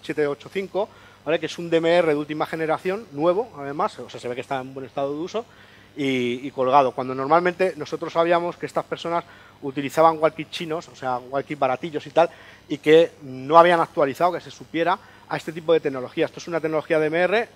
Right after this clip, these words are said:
normalmente cifrada, tendrá una red de reti-, de repetidores, eh, porque están evadiendo el comint,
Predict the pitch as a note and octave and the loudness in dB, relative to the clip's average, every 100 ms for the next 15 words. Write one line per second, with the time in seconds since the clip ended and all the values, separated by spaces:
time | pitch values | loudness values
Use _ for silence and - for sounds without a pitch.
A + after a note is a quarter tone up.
0 | C#3+ C3 C#3 D3+ D#3 - D3 - F#3 G#3 | -12 -6 -2 -2 -2 -6 -10 2 4 4
1 | A#3 - - - C#3 C#3 D#3 D#3 D3+ D3+ | 2 -8 -20 -10 -4 0 0 2 2 2
2 | C#3+ D3 D3 C3+ C#3+ C3+ C#3+ C#3 D3+ F#3+ | 0 -2 -6 -2 -2 -2 -4 -6 -4 0
3 | A3 - - - - - D3 C#3 C#3 - | 0 -4 -20 -20 -14 2 4 4 0 2
4 | E3+ F3+ E3+ F3 F3 E3+ D#3 E3+ F3 E3+ | 2 4 -2 0 2 4 2 2 0 0
5 | - E3 F3 F#3+ | 0 -2 -2 -6